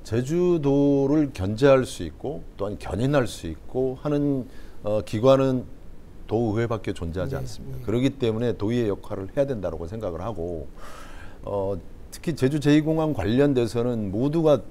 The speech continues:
Speaker 1: 도지사의 입만 바라보고 있는 것 같아요. 그런데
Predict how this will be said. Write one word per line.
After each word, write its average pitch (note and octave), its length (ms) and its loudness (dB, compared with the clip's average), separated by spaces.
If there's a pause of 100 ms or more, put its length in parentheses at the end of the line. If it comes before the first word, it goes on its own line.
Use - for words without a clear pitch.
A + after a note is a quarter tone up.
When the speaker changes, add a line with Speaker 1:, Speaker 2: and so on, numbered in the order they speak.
(140)
Speaker 1:
도지사의 C#3+ 880 2
입만 C#3+ 500 0
바라보고 F2+ 380 0
있는 D2 180 -8
것 C#2 60 -10 (100)
같아요. - 160 -12 (680)
그런데 G#2 500 2